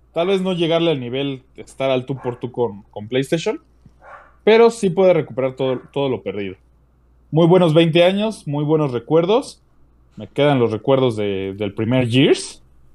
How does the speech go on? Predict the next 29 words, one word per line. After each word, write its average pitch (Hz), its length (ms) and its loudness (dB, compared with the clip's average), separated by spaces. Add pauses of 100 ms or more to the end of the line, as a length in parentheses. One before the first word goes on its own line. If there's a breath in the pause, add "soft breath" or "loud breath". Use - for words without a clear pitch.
(880)
y 139 280 2
cómo 143 240 2
esperé 123 280 2
ansioso 120 320 -2
el 107 80 -2
Gears 107 260 -4
tres, - 540 -12
que 98 100 -8
fue - 380 2 (100)
el 120 240 2
primer 185 380 4
título 233 400 2
que 151 140 0
yo 151 120 0
compré 156 480 0
en 117 80 -6
día 120 140 -2
de 127 80 0
lanzamiento. 101 520 -8 (3250)
No 143 120 0
sé 151 140 -2
si 135 120 -6
quieren 143 260 0
ag-, 113 300 -6
agregar 113 380 -2
algo 123 180 -2
más, 135 240 -8
compa 147 260 -6
gamers. 160 480 -4